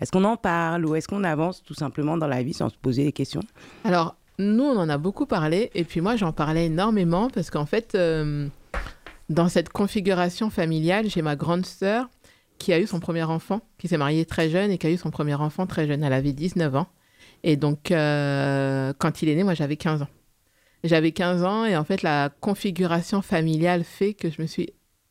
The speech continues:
Speaker 2: beaucoup occupée de mon, de mon neveu, que même encore aujourd'hui, hein, il a vingt-six ans, mais je le considère comme mon enfant. Et, euh, et c'est vrai que, euh, très tôt, je me suis dit, euh, « Je veux être maman.
Speaker 1: Hmm.
Speaker 2: Je veux, je, voilà. C'est mon objectif de vie, je veux être maman. »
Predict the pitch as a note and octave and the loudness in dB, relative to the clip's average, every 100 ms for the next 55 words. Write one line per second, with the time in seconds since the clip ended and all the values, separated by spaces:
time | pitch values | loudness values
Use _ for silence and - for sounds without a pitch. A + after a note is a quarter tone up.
0 | - F3+ G3+ - A#3+ G3 - - F3+ F#3 | -18 -4 -2 2 2 0 -2 -4 -2 0
1 | F3+ F3 D#3+ D3+ D3 D3 C#3+ D3+ D#3 D3+ | 0 0 0 0 0 0 -2 0 0 2
2 | D3+ D3+ E3 A#3 _ _ _ _ - D3 | 2 2 0 -2 _ _ _ _ -2 2
3 | D3 D3+ - D3 C#3+ C#3+ C#3 F#3+ D3+ D#3 | 2 2 2 2 2 0 2 2 2 0
4 | C#3 C#3 C#3+ D3 - D3 E3 D3+ C#3 C#3 | 0 0 0 0 0 0 2 2 0 -2
5 | D3 D3+ C#3+ - C#3+ C#3+ C#3+ C#3 - A3+ | -2 -2 -2 0 2 4 2 2 0 -4
6 | - - - - - _ E3 D#3+ D#3 D3+ | -6 -20 -20 -20 -20 _ 2 4 2 2
7 | D3 C#3+ C#3+ C#3+ - E3+ A#3 F#3+ A#3+ - | 0 0 -2 -4 -2 -2 0 0 -2 0
8 | F#3+ F3 D#3 D#3 - - A3 G#3 C4 A#3 | 2 2 0 -2 -6 -4 -4 0 -2 -2
9 | F#3 - E3+ F#3+ G#3+ E3 D3+ - D#3 D3+ | -4 -6 -6 0 2 2 0 -4 -4 -4
10 | C3+ C#3 _ _ _ _ _ _ D#3+ D#3 | -4 -6 _ _ _ _ _ _ 2 2
11 | D#3+ F#3 F3+ D3+ D3 C#3+ C#3+ C#3+ C#3+ C#3 | 2 0 -2 -4 0 2 2 2 0 0
12 | D3+ C3+ - _ _ - - - C#3+ E3+ | 0 -2 -10 _ _ -20 -10 0 2 4
13 | G3+ E3 E3+ - F#3 D#3 D#3+ D3 D3 G3 | 4 2 -2 -2 -6 -2 0 2 2 0
14 | F#3 D3+ D3+ F#3 D#3+ E3 C#3+ C3 | 2 0 2 2 0 -2 -4 -4